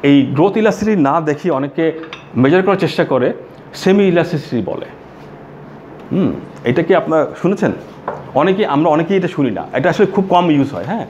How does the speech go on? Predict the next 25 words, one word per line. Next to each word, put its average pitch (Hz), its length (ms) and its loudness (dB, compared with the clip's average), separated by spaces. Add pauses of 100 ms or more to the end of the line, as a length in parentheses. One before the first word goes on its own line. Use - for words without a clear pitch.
(300)
But 123 100 0
যেটা 139 180 2
বলা 139 260 2
হচ্ছে 175 400 -4 (320)
যে 139 340 2 (200)
probably 196 340 2
অনেকে 170 280 -2
এখন 175 240 0
ইয়ে 139 100 4
করে, 113 220 -2
ক্লেম 156 280 0
করে 135 360 -2 (280)
যে 127 120 2 (160)
semi 175 320 4
elasticity 190 540 2 (100)
is 131 60 4 (100)
a 107 180 -2
better 165 300 2 (520)
estimate 156 500 2 (160)
of, 117 180 0
আহ, - 460 -12
গ্রোথের 123 220 2
সাথে 160 320 -6
পভার্টি 113 280 0
রিলেশনশিপটা। 104 640 -4